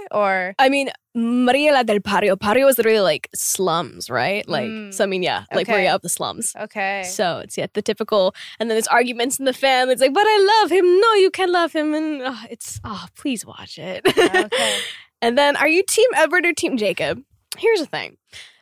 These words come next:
Speaker 2: When I was <laughs> an educated sixth grader, I was like, "You know what? All the girls around me are talking about Twilight, but I'm not like other girls. I don't like Twilight," right? And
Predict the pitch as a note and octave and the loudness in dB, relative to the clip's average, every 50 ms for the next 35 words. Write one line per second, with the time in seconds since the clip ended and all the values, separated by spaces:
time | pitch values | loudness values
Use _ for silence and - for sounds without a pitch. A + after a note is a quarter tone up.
0 | - - B3 C4 C#4+ F4+ G#4 A4+ A4 G#4 G#4 G#4 G#4 G4 F4+ E4+ E4+ - - - | -8 -2 -2 0 2 2 2 4 4 4 4 4 2 2 0 -2 -6 -12 -12 -10
1 | - C4+ - - D4 D#4+ C4+ C4+ C4 B3 - _ - - A#3+ A#3 - B3 A#3+ C#4 | -8 -8 -6 -4 -4 -4 -4 -6 -8 -10 -14 _ -8 -6 -4 -2 -2 -2 -2 -2
2 | - - C4+ A#3+ G#3+ G#3+ - - - - - - - - F3 D3 C#3 D3 C#3+ G#3+ | -4 -4 -4 -4 -4 -4 -6 -8 -10 -8 -10 -10 -6 -4 -4 -4 -2 -4 -4 -6
3 | _ _ _ - - - - - _ - - B3+ D4+ E4 F4 - - D4 C4+ C4 | _ _ _ -20 -20 -20 -20 -14 _ 0 2 2 4 2 2 0 0 0 0 0
4 | B3+ - - - E4+ E4 F#4 F#4+ G4 G4+ G4+ G4 F#4 - _ - - C4+ D4+ - | 0 -2 -8 -6 -2 0 2 2 2 2 2 2 0 -2 _ -4 -4 -2 -2 -2
5 | A4 A#4 D5 D5+ D5 - D5 C#5+ C#5+ D5+ D5 D5+ D#5 D5 - - G4+ F#4 G4 G4+ | 0 2 2 2 4 4 2 0 2 0 -2 -4 -6 -6 -6 -4 -6 -6 -4 -4
6 | G4+ G4 G4 G4 G4 G4+ G4 - - - - D#3 B2+ A#2 A#2 C#3 F3 F3+ - A3+ | -4 -2 0 0 0 -2 -2 -4 -8 -6 -6 -8 -8 -8 -10 -12 -10 -6 -2 -2
7 | G3 F#3+ - _ _ _ _ _ _ _ _ _ _ _ - _ _ _ _ _ | -2 -2 -4 _ _ _ _ _ _ _ _ _ _ _ -20 _ _ _ _ _
8 | - F4 G4+ A#4+ B4+ A#4+ A4 G#4 F4+ E4+ F4 E4+ - - B3+ B3 A3+ A3 G#3+ A3 | -2 0 2 2 2 2 2 2 2 2 0 -2 0 -2 -4 -2 -2 -4 -4 -4
9 | G3 F#3+ F#3 F3+ G3 - - B3 D4 F4+ A4+ C5+ A#4+ - C4+ A#3+ G3+ G3+ F#3 - | -2 -2 -2 -4 -4 -4 0 0 0 2 2 0 0 -2 -6 -4 -2 -2 -4 -4
10 | - - - - - D#2 D#2+ - - G2+ G3 G#3+ A#3 A#3+ - _ _ _ - - | -8 -6 -4 -4 -4 -4 -4 -4 -2 0 2 2 2 2 0 _ _ _ -20 -20
11 | - - - - _ - C4+ C4+ C#4 C#4 C4+ C4+ C#4 - | -20 -20 -20 -14 _ 0 2 2 4 4 4 2 2 0